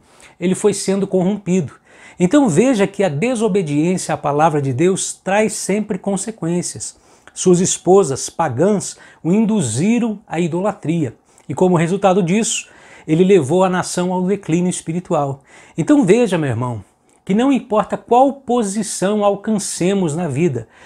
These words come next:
nós estamos sempre sujeitos a uma queda, percebe?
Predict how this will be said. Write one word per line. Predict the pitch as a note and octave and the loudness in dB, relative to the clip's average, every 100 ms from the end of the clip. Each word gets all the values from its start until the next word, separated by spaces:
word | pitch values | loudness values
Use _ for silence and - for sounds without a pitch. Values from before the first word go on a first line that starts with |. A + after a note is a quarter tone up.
| - - | -18 -2
nós | D3+ E3 | 2 2
estamos | D#3+ - G#3 G3+ | 0 0 0 0
sempre | - - A#3+ B3 A#3 | -2 0 0 0 -2
sujeitos | G#3+ - G3+ B2+ E3+ F#3 E3 D#3 | -4 -2 -2 -2 -2 -2 -4 -2
a | |
uma | E3+ G3+ | -4 -6
queda, | - C3 D3+ A#2+ | -6 -4 -2 -4
percebe? | A2+ A#2 - E3 A#2 | -8 -8 -4 -4 -4